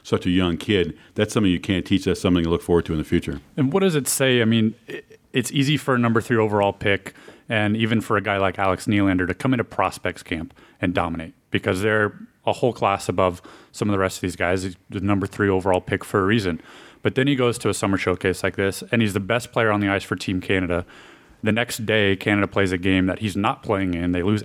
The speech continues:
Speaker 2: eight to three. They're down five nothing after the first period, uh, with a little bit of a B squad. But what does it say about Kirby Dach that not only is he able to dominate, and it's, it's one thing to dominate in prospect camp, to then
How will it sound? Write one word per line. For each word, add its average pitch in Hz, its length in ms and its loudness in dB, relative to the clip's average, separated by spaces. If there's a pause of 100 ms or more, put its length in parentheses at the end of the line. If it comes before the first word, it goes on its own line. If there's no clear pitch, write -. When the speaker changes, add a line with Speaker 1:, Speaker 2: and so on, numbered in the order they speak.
Speaker 2:
eight 113 200 -2
to 101 100 -2
three. 107 240 -2
They're 95 140 0
down 95 180 0
five 110 380 -2
nothing 104 340 0
after 87 240 -6
the 87 60 -8
first - 280 -2
period, 85 440 -4 (360)
uh, 87 400 0 (120)
with 90 180 0
a 98 40 -4
little 95 180 0
bit 98 100 0
of 87 80 0
a 85 60 -4
B 104 180 0
squad. 87 400 -4
But 95 180 -2 (720)
what 139 140 0
does 180 140 2
it 127 100 -4
say 135 200 0
about 113 280 0 (260)
Kirby 107 240 -2
Dach 104 260 0
that 104 140 -6
not 135 120 2
only 147 180 2
is 123 80 -2
he 117 120 0
able 110 180 2
to 110 100 -4
dominate, 101 420 0
and 95 100 -2
it's, 95 180 -4
it's 104 280 0
one 117 160 0
thing 117 160 0
to 107 80 0
dominate 101 360 2
in 87 60 -6
prospect 92 460 -2
camp, 87 300 -8
to 110 80 -6
then 110 260 0